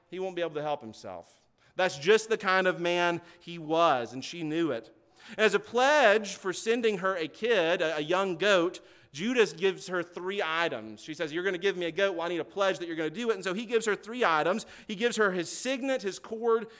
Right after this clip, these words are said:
and his staff. Well, after this meeting, Tamar conceives and she returns to her father's house. Judah sends the goat to retrieve his pledge,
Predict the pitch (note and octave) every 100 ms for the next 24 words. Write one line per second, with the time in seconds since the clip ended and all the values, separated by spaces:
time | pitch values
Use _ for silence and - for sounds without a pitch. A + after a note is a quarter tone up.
0 | - F#3 G3+ - - D#3 B2+ D3+ - -
1 | _ - - - F3 G3+ G#3 - E3+ G#3+
2 | B3 A3 G#3+ G#3 F3 G#3 A#3 F#3+ G3 G3+
3 | G#3+ G#3+ G#3 F#3 E3+ G3+ G#3 F#3+ A3 F#3+
4 | F3 E3+ G3+ A3 G#3 - E3+ D#3+ D#3 D3+
5 | D3 C#3 F#3+ - - - E3+ B3 G#3+ -
6 | A#3 A#3+ F#3+ D#3+ G#3 G#3 G#3+ - - -
7 | F#3 E3+ G#3+ A#3+ G#3 - - A3+ G#3+ F#3+
8 | G3+ F3